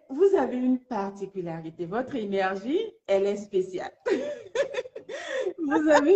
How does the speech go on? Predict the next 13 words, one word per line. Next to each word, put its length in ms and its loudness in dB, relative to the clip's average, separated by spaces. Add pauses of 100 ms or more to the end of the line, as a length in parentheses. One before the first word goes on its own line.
(120)
vraiment 340 2
une 220 0
particularité. 920 -2
C'est 200 -2
vrai, 180 -2
vous 160 -2
êtes 220 -8
très 260 -4
active 640 -4
sur 280 -6
les 120 -2
réseaux 320 -10
sociaux. 520 -8